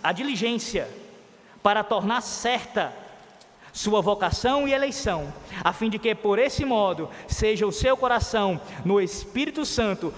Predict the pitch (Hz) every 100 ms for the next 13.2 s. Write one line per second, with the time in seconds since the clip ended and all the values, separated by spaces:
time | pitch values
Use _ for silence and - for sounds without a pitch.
0 | - - - 285 311 277 240 208 220 226
1 | 208 202 208 214 247 285 - - - -
2 | - 202 208 196 180 160 - 135 - -
3 | - 202 196 185 233 285 349 - - 226
4 | 233 233 226 220 214 214 214 202 170 147
5 | 139 - - 214 214 214 190 226 294 254
6 | 302 302 - 226 233 240 202 233 202 147
7 | 117 - - - - 175 190 175 202 147
8 | 226 262 226 254 240 220 240 202 190 190
9 | 175 - 202 - 196 185 - - 320 339
10 | 311 - - 226 233 - 190 185 - -
11 | 214 233 233 233 208 196 165 151 139 -
12 | - - - 240 269 - 262 269 226 190
13 | 160